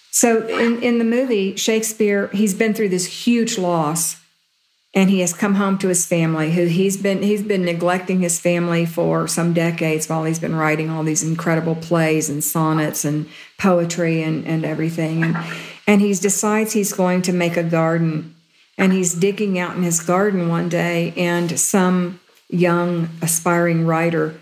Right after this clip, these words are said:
comes walking up, and he says, "Oh, you're Shakespeare, aren't you?"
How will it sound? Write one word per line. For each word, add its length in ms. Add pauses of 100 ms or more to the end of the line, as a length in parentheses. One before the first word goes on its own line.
(100)
comes 300
walking 500
up, 300
and 100
he 120
says, 420 (520)
"Oh, 220
you're 140
Shakespeare, 640
aren't 320
you?" 420